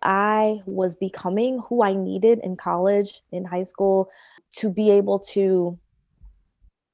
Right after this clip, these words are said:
let other student athletes, in, in particular female student athletes, know that while you may be the athlete that you are, while you may be the student that you are, that's only who you are for a portion of your life.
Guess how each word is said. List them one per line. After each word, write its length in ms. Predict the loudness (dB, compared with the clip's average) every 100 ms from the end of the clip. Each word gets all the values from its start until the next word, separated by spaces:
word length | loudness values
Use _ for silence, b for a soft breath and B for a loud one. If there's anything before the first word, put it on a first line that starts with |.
| _ _ _
let 420 | -6 2 6 6 4 0
other 260 | 4 2
student 420 | 0 -6 -4 -4
athletes, 480 | -4 -4 -2 -2 -2 -4
in, 180 | -2 -2 -10 _
in 180 | 0 0 -2
particular 560 | -8 -4 -2 0 0 0
female 460 | -2 0 0 -2
student 320 | -4 -6 -6
athletes, 480 | -8 -10 -8 -8 -8
know 440 | -4 0 2 0 -2 b b b
that 540 | 4 6 6 4 -2 -18 _ _ _ _ _ _
while 440 | -8 2 6 8 6
you 160 | 2
may 260 | -2 2 2
be 480 | 2 0 0 -2 -2
the 140 | -4
athlete 420 | -2 -4 -4 -4 -4
that 200 | -8 -8
you 120 | -6
are, 480 | -6 -4 -6 -8 -12 b b 0
while 220 | 2 2
you 100 | 0
may 220 | -2 -2
be 220 | 0 0
the 80 | -2
student 420 | -6 -2 0 0
that 140 | -2 -4
you 140 | -4
are, 340 | -4 -2 -4 -8 b -4
that's 160 | -4 0
only 320 | 0 0 -2
who 140 | 0
you 220 | -2 0 2
are 200 | 2 0
for 160 | -2
a 60 | -4
portion 420 | -4 -6 -4 -6
of 100 | -4
your 140 | -4
life. 420 | -2 -4 -6 -12